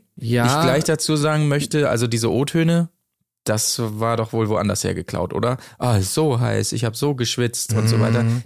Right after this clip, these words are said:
Speaker 2: Das, äh, das war schon auffällig. Also, klar, sie war begeistert, aber das schien mir doch so ein bisschen mehr aus, aus irgendeinem, ah, beim Spiel in der Mittagssonne,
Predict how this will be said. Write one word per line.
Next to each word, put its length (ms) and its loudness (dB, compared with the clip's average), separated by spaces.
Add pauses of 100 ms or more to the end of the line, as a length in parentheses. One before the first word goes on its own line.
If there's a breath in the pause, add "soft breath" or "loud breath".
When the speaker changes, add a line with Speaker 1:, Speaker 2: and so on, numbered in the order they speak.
Speaker 2:
Das, 520 -2
äh, 320 0
das 200 -4
war 100 -4
schon 160 -8
auffällig. 520 -6 (460)
Also, 220 0 (180)
klar, 240 0
sie 120 0
war 160 4
begeistert, 520 0 (640 loud breath)
aber 300 0
das 240 0
schien 180 0
mir 120 2
doch 140 -4
so 100 -4
ein 80 -2
bisschen 340 0
mehr 300 0
aus, 280 -2
aus 280 -2
irgendeinem, 840 -2
ah, 220 0
beim 200 0
Spiel 380 0
in 100 0
der 80 2
Mittagssonne, 760 -2